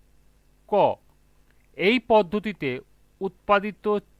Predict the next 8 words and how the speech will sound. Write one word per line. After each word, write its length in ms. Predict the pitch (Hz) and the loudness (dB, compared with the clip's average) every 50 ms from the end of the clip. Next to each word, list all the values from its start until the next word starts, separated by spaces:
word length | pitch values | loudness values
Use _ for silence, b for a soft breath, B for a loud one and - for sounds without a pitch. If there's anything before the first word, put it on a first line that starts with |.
| _ _ | _ _
চারা 520 | - - 170 160 160 160 165 170 175 175 175 | -2 0 2 4 4 4 4 2 2 2 0
বা 260 | 151 135 131 117 120 | -2 -4 -6 -6 -6
কলম 600 | _ _ - 156 165 175 185 190 196 196 208 170 | _ _ -4 -2 0 0 2 0 0 -2 -4 -8
রোপণ 380 | 139 139 131 - - 143 143 | -8 -8 -8 -8 -10 -12 -12
করলে 420 | 143 - - 196 196 190 190 196 196 | -12 -8 -8 -8 -6 -6 -6 -8 -6
মাতৃগুণ, 1120 | 180 165 143 139 139 - _ _ - - 165 165 165 127 101 _ - 131 135 143 147 156 | -4 -2 0 0 -2 -2 _ _ -14 -10 -8 -8 -8 -10 -14 _ -14 -12 -10 -10 -10 -12
গুণাগুণ 760 | 147 - - - _ _ 147 160 156 147 143 135 151 156 151 | -14 -18 -20 -20 _ _ -12 -8 -8 -8 -8 -8 -12 -14 -12
সম্পন্ন 680 | - - 170 185 185 - 214 208 202 190 165 170 175 | -10 -10 -10 -10 -8 -8 -10 -10 -8 -10 -12 -12 -14